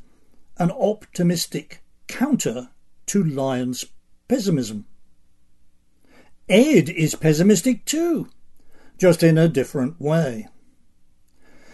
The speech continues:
"A backlash against wokeness is," says Ed, quote, "extremely likely, though it will be a backlash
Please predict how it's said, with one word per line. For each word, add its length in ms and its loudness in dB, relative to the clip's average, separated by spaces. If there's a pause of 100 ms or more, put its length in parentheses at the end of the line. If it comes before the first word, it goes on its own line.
(180)
"A 120 4
backlash 960 0
against 580 0
wokeness 760 -2
is," 560 0
says 520 -10
Ed, 380 -2 (300)
quote, 420 0 (560)
"extremely 840 4
likely, 580 -2 (600)
though 400 6
it 220 -2
will 160 4
be 220 2
a 80 4
backlash 960 -6